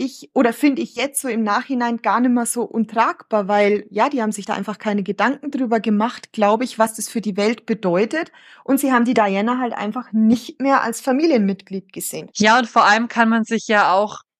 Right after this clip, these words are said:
Speaker 2: da mal die Idee weiterspinnen, wie es denn gewesen wäre, wenn sie von Anfang an dieses ganze Aufgebot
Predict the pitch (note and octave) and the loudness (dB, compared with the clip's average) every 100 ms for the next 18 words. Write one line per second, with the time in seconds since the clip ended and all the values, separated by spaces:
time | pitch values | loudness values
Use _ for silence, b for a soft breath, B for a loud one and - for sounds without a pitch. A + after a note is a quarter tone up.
0 | - G3+ G#3 G#3+ G#3 G3+ F#3 F#3+ F#3+ G3 | 2 4 4 4 2 2 -4 -8 -4 -4
1 | C#3+ E3+ G3+ F#3 F#3+ G3+ A#3 - G#3 G3 | -4 0 0 4 2 2 -2 0 -2 0
2 | F#3+ F#3+ - G#3 F3 F3+ G3 F#3+ F#3 F3 | -2 -4 -2 -2 0 0 0 0 -2 0
3 | G#3 G3+ G3 F3 F#3 F3+ - F3 F3+ G3 | 0 0 -2 -2 -4 -6 -2 2 2 2
4 | - F#3+ - G3 F#3 F3 - F#3+ F#3 - | 0 0 0 -2 -2 -8 0 0 0 0
5 | A#2+ C#3+ G3 - F#3 F3+ F#3 F3 | 2 2 0 -4 -2 0 0 -2